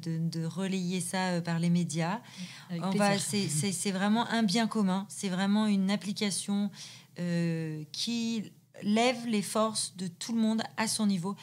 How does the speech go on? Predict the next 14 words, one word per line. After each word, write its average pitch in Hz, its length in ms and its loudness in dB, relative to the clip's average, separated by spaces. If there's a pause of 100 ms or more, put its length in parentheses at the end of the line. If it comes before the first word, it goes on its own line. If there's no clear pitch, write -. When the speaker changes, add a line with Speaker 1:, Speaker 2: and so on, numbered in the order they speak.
(300)
Speaker 1:
puisqu'en 214 320 0
fait, 247 240 -2
il 202 60 -2
faut 190 160 -4
arrêter 185 320 0
de 170 60 -10
se 175 100 -4
dire 196 200 -2
que 185 120 -8
le 165 120 -2
handicap, 170 380 0
c'est 180 180 -6
pas 175 200 -2
nous. 196 280 4